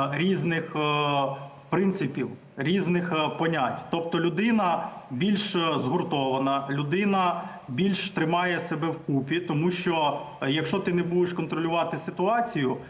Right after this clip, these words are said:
ти не зможеш виконати певні завдання. Це що стосується і рядового складу, і сержантського, і офіцерського. Тому, повертаючись, да, дійсно, вони мають більшу впевненість, і вони повертаються з війни лідерами, лідерками.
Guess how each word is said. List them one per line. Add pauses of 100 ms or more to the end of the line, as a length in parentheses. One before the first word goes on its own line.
(140)
ти
не
зможеш
виконати
певні
завдання. (260)
Це
що
стосується (180)
і
рядового
складу,
і
сержантського,
і
офіцерського. (320)
Тому,
повертаючись,
да,
дійсно,
вони (280)
мають
більшу
впевненість, (280)
і
вони
повертаються
з
війни
лідерами, (160)
лідерками.